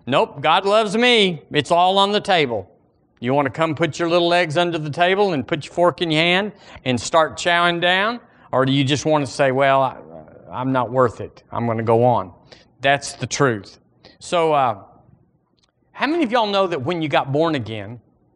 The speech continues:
it was a mystery, it was hidden, it was something that, that wasn't so obvious, like, "Well, you, I can't wait to get saved. It's like going to Six Flags."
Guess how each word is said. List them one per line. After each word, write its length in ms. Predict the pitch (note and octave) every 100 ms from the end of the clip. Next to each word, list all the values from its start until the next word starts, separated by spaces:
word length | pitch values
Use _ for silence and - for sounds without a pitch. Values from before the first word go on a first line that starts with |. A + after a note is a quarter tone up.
| _ _ _ _ -
it 80 | D3
was 220 | D3 A#2
a 100 | A#2
mystery, 600 | B2+ E3+ F3+ - A2+ G#2
it 80 | A2+
was 180 | A#2 F#2+
hidden, 500 | - F3+ C3+ G2+ G#2
it 160 | A#2+
was 180 | A2 G2
something 540 | - F3+ F3 E3+ C#3+
that, 320 | C3+ A#2+ - _ _ _ _ _ -
that 320 | B2 B2+ B2+ B2 B2
wasn't 360 | D3+ E3 E3+
so 280 | A#2+ F3+ D#3
obvious, 580 | D#3+ F3+ B2+ G#2 F#2 -
like, 260 | A2 G#2+ A2+
"Well, 140 | A2
you, 340 | D3+ - A2 A2 - -
I 380 | - A1+ A2+
can't 260 | C#3 G#3+ G2
wait 220 | C3+ A#3
to 40 | C#3
get 160 | A#2
saved. 380 | - A2+ G#2+ G#2
It's 160 | E3 E3+
like 140 | A#2
going 180 | A2+ C#3
to 60 |
Six 300 | B2+ A#3+ A#3
Flags." 540 | - A2+ F#2 F2+ -